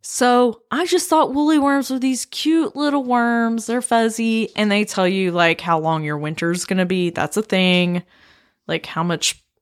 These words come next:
black or brown they have on their bodies determines how, it's like Groundhog Day, whatever. So anyway, did you know that woolly worms turn into a moth?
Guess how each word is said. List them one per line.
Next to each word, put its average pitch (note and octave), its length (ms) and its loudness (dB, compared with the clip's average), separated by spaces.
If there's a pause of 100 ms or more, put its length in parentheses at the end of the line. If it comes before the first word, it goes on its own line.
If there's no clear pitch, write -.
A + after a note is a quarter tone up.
(500)
black F3 340 2
or F3+ 60 2
brown E3 340 -2
they E3 140 -2
have D#3 200 -4
on D#3+ 120 -2
their D#3 100 -4
bodies D3 460 -4
determines D#3 420 -4
how, D3+ 280 -6
it's F#3 180 -6
like F#3+ 320 -2
Groundhog D#3 500 -2
Day, F#2 200 -4 (160)
whatever. E3 300 0 (360)
So - 260 -2 (140)
anyway, A#3 840 2 (340)
did A#3 400 0
you D4 260 2
know A3+ 760 2 (760)
that G3 180 0
woolly A3 340 2
worms G#3+ 600 -2
turn F#3 280 -4
into A#3 280 0
a D#4 80 2
moth? G#3+ 760 0